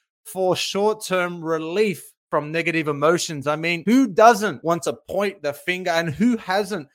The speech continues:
pointed the finger many times in their life and said it was her, it was him, it was them? <laughs>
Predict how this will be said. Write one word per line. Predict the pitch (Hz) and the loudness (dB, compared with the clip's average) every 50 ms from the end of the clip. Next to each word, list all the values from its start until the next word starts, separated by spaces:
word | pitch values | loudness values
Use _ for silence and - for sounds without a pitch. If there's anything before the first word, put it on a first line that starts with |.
| _ _ _ _ _ | _ _ _ _ _
pointed | - - 196 214 226 226 220 226 208 170 | -8 -4 -2 -2 0 0 -2 -4 -4 -4
the | 180 170 | -6 -6
finger | - - 185 190 190 185 185 180 156 156 | -4 -6 -6 -4 0 2 4 4 4 2
many | 165 180 202 202 202 196 | 0 -2 -2 0 -2 -2
times | - - 180 180 175 170 156 147 | -2 0 0 2 2 0 -4 -8
in | 160 160 | -8 -4
their | 151 147 143 | -4 -2 -2
life | 143 151 160 160 156 - - | 0 0 0 0 0 -4 -8
and | 139 131 123 | -14 -14 -14
said | - - 180 170 160 | -12 -8 -6 -4 -4
it | 156 151 151 | -4 -6 -6
was | 151 151 151 147 127 - | -6 -6 -6 -8 -8 -10
her, | - 202 269 294 285 254 220 202 156 135 - _ _ _ _ _ | -2 2 4 4 4 4 4 2 0 -2 -8 _ _ _ _ _
it | 185 190 175 | -8 -6 -4
was | 165 175 175 160 143 - | -4 -4 -4 -6 -8 -6
him, | - 240 277 277 269 240 202 185 156 147 | -2 0 0 0 0 0 -4 -4 -6 -6
it | 175 180 156 | -8 -8 -6
was | 170 175 175 170 165 143 139 143 | -6 -6 -6 -6 -8 -10 -6 4
them? | 233 269 285 285 262 240 202 180 - - - - - - - - - _ _ _ | 6 8 8 8 6 2 -4 -6 -8 -10 -12 -18 -20 -20 -20 -20 -20 _ _ _
<laughs> | 269 | 0